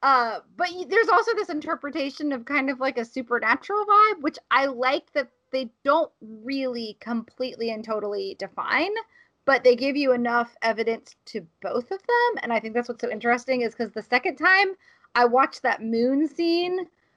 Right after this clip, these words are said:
with Ruby's character, and it was very, like, creepy and supernatural, but maybe it was just a dream.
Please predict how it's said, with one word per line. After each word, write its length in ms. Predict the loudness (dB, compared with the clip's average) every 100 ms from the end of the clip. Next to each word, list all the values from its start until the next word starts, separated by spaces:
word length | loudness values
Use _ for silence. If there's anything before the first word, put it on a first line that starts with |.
| _ _
with 220 | 0 0 0
Ruby's 440 | -2 2 4 2
character, 760 | 2 2 2 2 0 2 2 0
and 100 | 0
it 80 | 2
was 140 | 0
very, 380 | 4 6 6 4
like, 300 | 4 4 4
creepy 400 | -2 -6 -4 -2
and 120 | -2 -2
supernatural, 640 | -4 0 0 0 0 -2
but 180 | -2 0
maybe 220 | 0 0
it 60 | -2
was 120 | -2
just 180 | -6 -4
a 40 |
dream. 400 | -2 -4 -4 -12